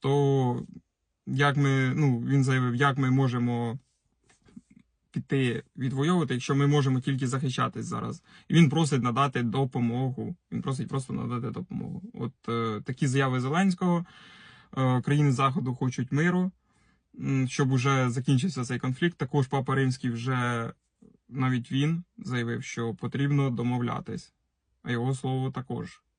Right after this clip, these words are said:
е, багато чого значить. Е, тому, мені здається, надіємось на те, що також, е, в Америці зміниться президент,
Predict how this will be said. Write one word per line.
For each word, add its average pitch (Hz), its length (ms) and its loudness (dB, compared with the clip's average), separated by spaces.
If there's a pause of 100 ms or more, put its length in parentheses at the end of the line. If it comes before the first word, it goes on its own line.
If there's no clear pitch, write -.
(160)
е, - 160 -8
багато 117 340 -6
чого 127 240 -6
значить. - 380 -8 (1300)
Е, 131 220 2
тому, 160 720 4 (220)
мені 147 220 2
здається, 139 440 2
надіємось 135 540 0
на 127 80 -4
те, 131 180 -2
що 127 360 -2
також, 127 480 0
е, 123 200 2
в 120 180 -2
Америці 127 640 2
зміниться 123 420 0
президент, 147 580 -2